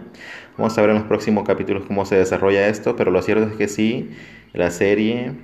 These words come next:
prácticamente el guión, la producción nos está engañando de esa manera,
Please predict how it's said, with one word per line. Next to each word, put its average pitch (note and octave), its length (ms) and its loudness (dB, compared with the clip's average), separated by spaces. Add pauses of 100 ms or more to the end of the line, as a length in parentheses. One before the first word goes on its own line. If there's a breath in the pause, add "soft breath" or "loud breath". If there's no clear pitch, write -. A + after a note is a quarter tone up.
(180)
prácticamente F2 640 -2
el D#2+ 100 2
guión, G2+ 680 0
la E2 200 -4
producción F2+ 840 -2
nos F2 140 -2
está E2+ 240 -6
engañando E2+ 840 -2
de D#2 220 0
esa D#2 160 -6
manera, F#2+ 500 -4